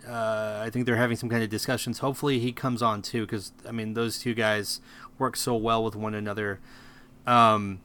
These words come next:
but yeah, having Mark Hamill and The Killing Joke. I think the other thing that's really cool about this is they're making a Killing Joke animated film.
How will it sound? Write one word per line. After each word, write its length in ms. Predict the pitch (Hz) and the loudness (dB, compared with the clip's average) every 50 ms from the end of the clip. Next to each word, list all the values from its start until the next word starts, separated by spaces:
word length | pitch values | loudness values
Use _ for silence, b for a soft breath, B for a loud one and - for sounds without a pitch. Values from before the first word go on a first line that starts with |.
| - - - - - - - - - - - - - - - | -18 -20 -20 -20 -20 -20 -20 -20 -20 -20 -20 -20 -20 -12 -2
but 160 | 123 143 147 | 2 4 8
yeah, 140 | 139 151 131 | 10 10 10
having 300 | 127 147 170 185 190 175 | 12 12 12 12 12 12
Mark 220 | 170 165 165 - | 12 12 12 12
Hamill 380 | 151 151 151 147 147 147 147 151 | 10 6 6 6 6 6 4 4
and 100 | 143 131 | 4 4
The 60 | 131 | 2
Killing 320 | 123 - 165 156 156 151 139 | 2 2 2 2 4 4 2
Joke. 300 | 113 123 127 127 123 - - | 4 4 4 2 2 2 0
I 80 | 139 143 | 0 2
think 160 | 185 202 190 | 2 2 4
the 140 | 220 202 190 | 6 6 8
other 180 | 214 233 240 | 8 8 6
thing 280 | - - 226 208 190 175 | 6 6 4 4 6 4
that's 220 | 165 160 - - | 4 4 2 2
really 220 | 180 185 180 185 165 | 0 2 2 2 2
cool 200 | - 214 220 214 | 2 2 4 4
about 280 | 185 180 165 151 - | 6 6 4 4 4
this 240 | - 160 160 151 - | 2 2 2 2 2
is 220 | 147 160 143 120 | 0 0 2 6
they're 140 | 120 156 185 | 8 8 8
making 360 | 190 180 190 202 - 208 202 | 8 8 6 6 4 4 2
a 60 | 190 175 | 2 2
Killing 400 | - - 175 156 175 180 175 143 | 0 0 -2 0 0 -2 0 2
Joke 260 | 143 156 156 139 127 | 2 2 2 2 0
animated 540 | 127 135 143 147 147 151 151 143 139 120 - | -2 0 0 0 0 0 0 0 -2 -2 -2
film. 280 | 147 156 165 139 - | -2 -2 -2 -2 -6